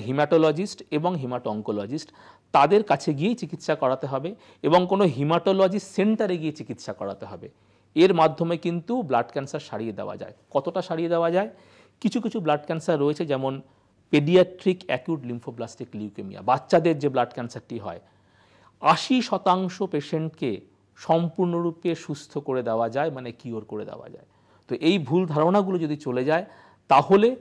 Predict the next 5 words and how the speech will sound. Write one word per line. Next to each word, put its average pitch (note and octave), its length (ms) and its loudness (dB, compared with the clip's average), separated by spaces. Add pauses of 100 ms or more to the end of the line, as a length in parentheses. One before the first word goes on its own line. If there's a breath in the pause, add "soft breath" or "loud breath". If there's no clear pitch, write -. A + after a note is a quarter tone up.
(360 soft breath)
ব্লাড C3+ 220 8 (100)
ক্যান্সারের F3+ 540 2
চিকিৎসার D#3+ 480 -2
মাধ্যমে F3+ 600 2 (380 soft breath)
বেশিরভাগ G3 840 4